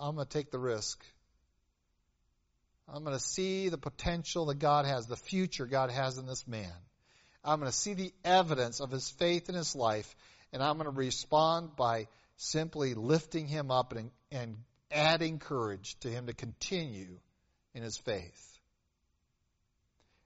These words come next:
And we also need that third servant, those Sauls,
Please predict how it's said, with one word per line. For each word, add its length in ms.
And 220
we 80
also 320
need 200
that 140
third 380
servant, 460
those 320
Sauls, 640